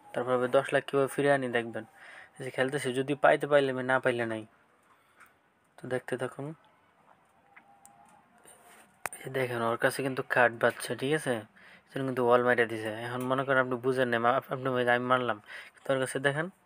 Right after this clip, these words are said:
বড় কার্ড, আমার কাছে কিন্তু ছোট কার্ড আমি পাই নাই, ঠিক আছে? ওর কাছে run কার্ড বড় ছিল। তো এখন আ-, আবার আরেকটা খেলতেছি, এবারে কিন্তু পাঁচ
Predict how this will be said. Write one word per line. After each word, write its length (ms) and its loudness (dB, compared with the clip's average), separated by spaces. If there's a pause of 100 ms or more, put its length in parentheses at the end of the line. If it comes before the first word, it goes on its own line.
(120)
বড় 220 2
কার্ড, 120 0
আমার 180 0
কাছে 160 -8
কিন্তু 180 -8
ছোট 180 -6
কার্ড 200 -4
আমি 140 -10
পাই 200 -4
নাই, 140 -14 (720)
ঠিক 100 -4
আছে? 140 -4
ওর 100 -2
কাছে 200 -8
run 240 0
কার্ড 240 -4
বড় 360 0
ছিল। 200 -6 (1400)
তো 80 -4
এখন 240 -2
আ-, 220 4
আবার 160 2
আরেকটা 280 -2
খেলতেছি, 420 -6 (2000)
এবারে 220 0
কিন্তু 160 -4
পাঁচ 180 4